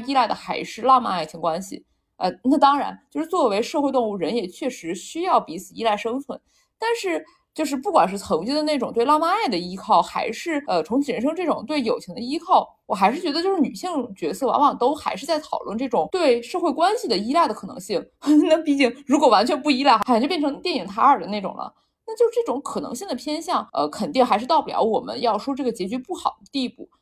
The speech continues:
但是它稍微的还是有一点限制选择，所以也没有特别好，可能对我来说就是一种微妙的程度吧。因为其实很多男性剧也是差不多的样子，但是一定里面的男性主角，<laughs> 哪怕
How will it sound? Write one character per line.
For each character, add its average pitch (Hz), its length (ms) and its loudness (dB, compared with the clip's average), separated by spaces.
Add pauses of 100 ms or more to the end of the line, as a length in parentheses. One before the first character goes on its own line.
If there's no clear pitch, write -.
(140)
但 392 160 -2
是 269 280 -4 (220)
它 339 160 2
稍 427 300 6
微 453 180 0
的 - 60 0
还 202 140 -2
是 220 140 -10
有 - 120 -6
一 - 40 -6
点 202 180 -6
限 285 200 -6
制 254 100 -6
选 - 260 -8
择， 160 160 -2
所 254 160 -6
以 294 80 0
也 220 60 0
没 185 140 -2
有 285 200 0
特 - 360 0
别 - 160 -4
好， - 360 -4
可 - 100 -12
能 220 80 -4
对 415 100 0
我 226 140 2
来 104 100 0
说 247 120 -4
就 320 60 -2
是 302 100 -6
一 - 20 -8
种 170 180 -2
微 269 140 0
妙 359 160 -2
的 214 80 -2
程 - 200 -14
度 185 100 -10
吧。 - 180 -4 (220)
因 440 100 -6
为 480 60 2 (180)
其 339 100 -6
实 392 80 -6
很 285 140 -2
多 240 120 2
男 240 220 -2
性 311 220 -4
剧 294 120 -6
也 185 120 -4
是 180 200 -12
差 - 160 2
不 269 60 -2
多 277 100 -2
的 240 80 -4
样 262 200 2
子， 190 140 -10
但 302 160 2
是 285 180 -4 (220)
一 180 200 -12
定 277 220 2
里 202 100 -4
面 196 180 -2
的 202 120 -4
男 - 100 -4
性 277 180 -2
主 - 140 -8
角， - 340 -6
<laughs> 285 120 8
哪 - 140 2
怕 320 200 4